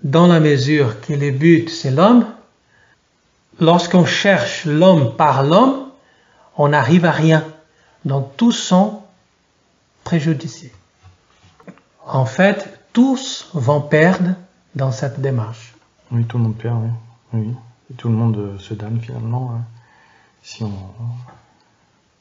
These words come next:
Speaker 2: si on cherche pas à, à plaire à Dieu, euh, on doit pas plaire aux hommes, quoi. C'est
Speaker 1: Ce sont deux orientations opposées.
Speaker 2: Opposées, oui. C'est tout à fait opposé, oui.
Speaker 1: Oui, mais c'est intéressant de remarquer ça et,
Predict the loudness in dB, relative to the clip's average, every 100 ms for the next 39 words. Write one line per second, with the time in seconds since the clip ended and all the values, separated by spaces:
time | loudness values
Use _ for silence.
0 | _ _ _ -14 -14 -14 -16 -16 -16 -14
1 | -12 -12 -12 -16 -18 -20 _ _ _ _
2 | _ -16 -14 -14 -14 -10 -8 -6 -6 -6
3 | -8 -12 _ _ _ _ _ _ _ -10
4 | -10 -8 -8 -4 -4 -2 -4 -4 -4 -8
5 | -16 -12 -10 -8 -10 -6 -2 0 2 2
6 | 2 2 -2 -6 -4 -4 -2 -4 -4 -4
7 | -6 -4 -4 -2 -2 -4 -6 -8 -8 -4
8 | -4 -4 -6 -6 -6 -6 -6 -10 -12 -18
9 | -14 -14 -14 -18 -16 -14 -14 -14 -16 -18
10 | _ _ _ _ _ _ _ _ _ _
11 | _ -6 -2 0 -2 -4 -6 -6 -6 -6
12 | -6 -8 -6 -4 -2 -2 -2 -4 -8 -8
13 | -6 -6 -4 -4 -6